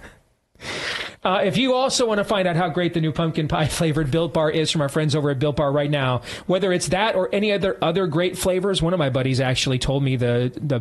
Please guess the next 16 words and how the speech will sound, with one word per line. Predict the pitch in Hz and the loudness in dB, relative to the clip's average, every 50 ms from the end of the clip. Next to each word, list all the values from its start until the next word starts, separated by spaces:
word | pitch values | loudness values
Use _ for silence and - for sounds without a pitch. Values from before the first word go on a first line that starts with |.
| 113 - - | -4 -4 -4
puff | - - 165 175 - | -2 -2 -2 -2 -2
they | - 180 156 | -2 0 0
made | 151 147 151 147 | 0 0 0 -2
for | - - 123 | -2 -4 -4
B | 113 110 139 143 | -2 0 0 0
Y | 139 135 123 127 | 0 0 0 0
U, | 131 123 113 117 127 151 170 165 - - _ _ _ _ _ _ _ _ _ _ _ _ _ _ - | 0 0 0 0 0 -2 -2 -4 -8 -18 _ _ _ _ _ _ _ _ _ _ _ _ _ _ -6
they're | - 131 | -2 -2
like | 117 120 107 107 | 0 0 -2 -2
Cougar | - - 170 165 156 165 165 | -2 -2 0 0 0 0 0
Puff, | 165 - 175 180 175 - | 0 0 0 0 -2 -2
'cause, | - 151 127 | -2 -2 0
you | 139 | 0
know, | 139 143 | 0 0
they're | 139 139 135 | 0 0 0
like, | 127 120 117 110 - | 0 0 0 -2 -6